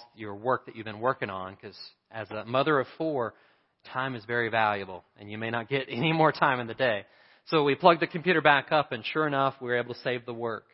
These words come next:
But you remember in the old school days before they had autosave on a computer, when the power went out, you lost everything? I remember being a student, you know, you type up a, a document, a paper for school, and all of a sudden the power goes off, and that's before Word had the autosave, and you lose everything.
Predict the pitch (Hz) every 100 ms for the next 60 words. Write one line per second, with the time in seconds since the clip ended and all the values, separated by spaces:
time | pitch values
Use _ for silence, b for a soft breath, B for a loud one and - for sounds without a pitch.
0 | _ _ _ _ 151 160 262 311 277 208
1 | 147 147 143 151 165 - 185 151 147 143
2 | 151 139 135 - 139 127 131 131 120 127
3 | 131 123 139 131 135 131 139 147 135 135
4 | 135 _ _ _ _ - 123 113 147 131
5 | 131 127 127 120 117 120 113 - 113 120
6 | 110 127 123 127 120 _ _ _ _ _
7 | _ _ 131 135 135 135 131 120 127 113
8 | - - 127 120 113 113 113 113 135 120
9 | 113 - 104 95 113 117 113 - 123 117
10 | 104 127 127 123 127 117 - 127 120 117
11 | 110 _ _ _ - 120 127 127 123 110
12 | - 123 131 131 135 131 131 131 120 113
13 | - - 127 110 117 120 113 120 113 117
14 | 123 127 - 131 127 123 131 151 160 156
15 | 202 196 - 113